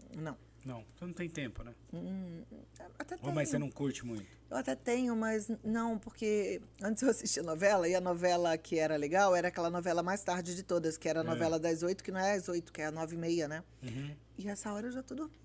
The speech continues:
Speaker 2: É, né? <laughs> Dorme cedo. <laughs>
Speaker 1: Não, eu posso não tá dormindo, mas essa hora eu já tô, assim, farol baixo,
Speaker 2: Você
Speaker 1: vou pra
Speaker 2: curte essa,
Speaker 1: cama.
Speaker 2: essa, você curte séries, essa,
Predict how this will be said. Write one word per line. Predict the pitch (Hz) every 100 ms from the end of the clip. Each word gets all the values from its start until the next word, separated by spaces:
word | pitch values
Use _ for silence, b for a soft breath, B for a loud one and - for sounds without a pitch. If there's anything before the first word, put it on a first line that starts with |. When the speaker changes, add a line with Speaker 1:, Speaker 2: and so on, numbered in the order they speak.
| - - - -
Speaker 2:
É, | 113 117 117
né? | 117 -
<laughs> | - 180 175 180 160
Dorme | 156 170
cedo. | 196 151 156 185 139 120 170 156 170 160
<laughs> | - - 208
Speaker 1:
Não, | 214 214 202
eu | 202
posso | 254 -
não | 262
tá | 226
dormindo, | 233 247 214 196 185
mas | 185 202
essa | 190 208
hora | 190 202
eu |
já | 208
tô, | 202 214 214
assim, | 208 180
farol | 190 180 175
baixo, | 175 190 202 208 202 - 208 -
Speaker 2:
Você | - 175
Speaker 1:
vou | 160
pra |
Speaker 2:
curte | - 214 - 190 175
essa, | 185 196 190 156
Speaker 1:
cama. | 147
Speaker 2:
essa, | 156 - 156 156
você | 156
curte | - 175 165 156 139
séries, | - 165 165 151 131 117
essa, | 110 120